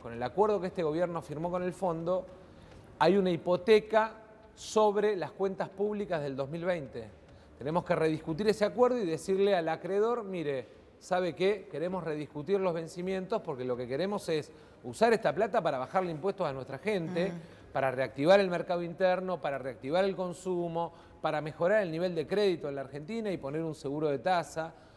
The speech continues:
Speaker 1: Setenta puntos de tasa de interés. ¿Sabes qué significa eso? Que van a transformar la economía real en una heladera.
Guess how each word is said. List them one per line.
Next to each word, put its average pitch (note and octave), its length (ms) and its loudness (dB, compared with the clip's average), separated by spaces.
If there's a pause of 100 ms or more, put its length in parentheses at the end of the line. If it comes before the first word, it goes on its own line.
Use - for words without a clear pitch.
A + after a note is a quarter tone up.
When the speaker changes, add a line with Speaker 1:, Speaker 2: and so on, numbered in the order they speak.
(360)
Speaker 1:
Setenta F#3 720 -4
puntos F#3 320 -4
de D3+ 80 2
tasa E3+ 300 -4
de C#3+ 60 0
interés. D#3+ 320 -2
¿Sabes A#3 200 0
qué G3+ 100 -10
significa D3+ 540 -2
eso? F3 360 -2 (520)
Que D3+ 80 2
van G#3 200 8
a G#3+ 80 0
transformar D#3+ 720 0
la F3+ 80 4
economía D3 480 -2
real D#3+ 260 0
en F3 80 -4
una F3 180 -4
heladera. C#3+ 600 -2